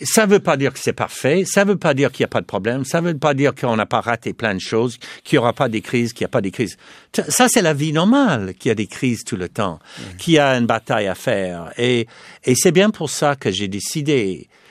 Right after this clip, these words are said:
Speaker 1: quand j'ai sorti Les Bâtards de Voltaire, j'ai décidé en soixante-treize de commencer, euh, en quatre-vingt-treize, de, de commencer à aller dans les salles un peu partout et de donner les conférences, parce que c'est une manière d'expliquer et de parler avec les gens.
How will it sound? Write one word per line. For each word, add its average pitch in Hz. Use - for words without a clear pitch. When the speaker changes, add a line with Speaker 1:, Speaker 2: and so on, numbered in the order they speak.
Speaker 1:
quand 139
j'ai 117
sorti 135
Les 98
Bâtards 95
de 98
Voltaire, 92
j'ai 101
décidé 113
en 92
soixante-treize 117
de 110
commencer, 123
euh, 120
en 110
quatre-vingt-treize, 123
de, 101
de 110
commencer 127
à 113
aller 123
dans 113
les 101
salles 107
un 82
peu 92
partout 143
et 110
de 101
donner 117
les 104
conférences, 95
parce -
que -
c'est 113
une 107
manière 123
d'expliquer 220
et 135
de 139
parler 151
avec 123
les 98
gens. 87